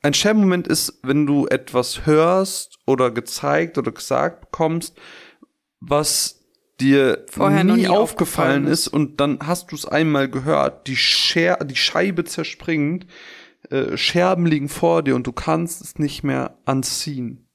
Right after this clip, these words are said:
Speaker 1: Du
Speaker 2: Mhm.
Speaker 1: kannst es nicht mehr nicht sehen. Das ist ein Scheibenmoment. Das ist, glaub ich, ein How I Met Your Mother Ding.
Speaker 2: Ich wollte grad sagen, famously eingeführt bei How I Met Your Mother. <laughs>
Speaker 1: Genau. Und, und ich hoffe, das ist kein Moment für euch, weil Fortbewegung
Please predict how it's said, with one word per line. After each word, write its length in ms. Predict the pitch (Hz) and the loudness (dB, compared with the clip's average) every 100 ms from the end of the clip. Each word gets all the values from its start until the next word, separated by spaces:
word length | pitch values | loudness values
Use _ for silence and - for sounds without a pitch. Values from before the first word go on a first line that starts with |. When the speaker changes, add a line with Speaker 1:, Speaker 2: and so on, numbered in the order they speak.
| _ | _
Speaker 1:
Du 100 | 202 | -10
Speaker 2:
Mhm. 60 | 175 | -6
Speaker 1:
kannst 400 | 160 160 160 - | -2 -2 -4 -8
es 140 | 135 156 | -4 -2
nicht 240 | 147 - | -2 0
mehr 120 | 139 | 0
nicht 300 | 139 147 - | 0 -2 -8
sehen. 380 | - 113 - - - - - - _ _ - | -6 -6 -6 -10 -18 -20 -20 -20 _ _ -6
Das 180 | 139 - | -4 -4
ist 140 | - | -8
ein 80 | 139 | -4
Scheibenmoment. 520 | - 156 139 131 113 | 0 0 2 2 2
Das 60 | 120 | 2
ist, 40 | |
glaub 140 | 196 180 | 0 0
ich, 100 | 156 | -2
ein 220 | 135 131 | -4 0
How 100 | 151 | 0
I 40 | |
Met 120 | 135 131 | 0 0
Your 60 | |
Mother 240 | 127 139 120 | 0 0 0
Ding. 320 | - - - _ | -4 -6 -12 _
Speaker 2:
Ich 160 | 202 - | -18 -8
wollte 180 | 170 - | -8 -6
grad 140 | 156 | -8
sagen, 300 | - 165 165 | -8 -10 -10
famously 600 | - - 185 170 - 170 | -8 0 0 0 0 0
eingeführt 440 | - 170 160 - 160 | 0 -2 -2 -2 -2
bei 140 | 156 | -2
How 80 | 160 | -2
I 40 | |
Met 160 | 156 147 | -4 -4
Your 60 | 156 | -4
Mother. 280 | 151 151 - - | -4 -6 -12 -6
<laughs> 400 | 359 - - - | -6 -6 -14 -2
Speaker 1:
Genau. 260 | 151 151 127 | 2 2 0
Und, 440 | - 147 135 - - - _ | 0 2 2 -2 -14 -16 _
und 200 | - 57 - _ - _ _ | -12 -10 -12 _ -20 _ _
ich 140 | 165 156 | -4 -2
hoffe, 180 | - | 0
das 100 | 151 | 0
ist 180 | 143 - | 0 -6
kein 180 | - 156 | 0 2
Moment 320 | 139 139 151 | 4 4 0
für 140 | - 135 | 0 2
euch, 400 | 127 123 - - _ _ | 2 0 -10 -20 _ _
weil 280 | 117 123 - | 2 2 2
Fortbewegung 920 | - - 165 156 151 131 127 123 123 | -4 0 0 2 0 2 2 2 0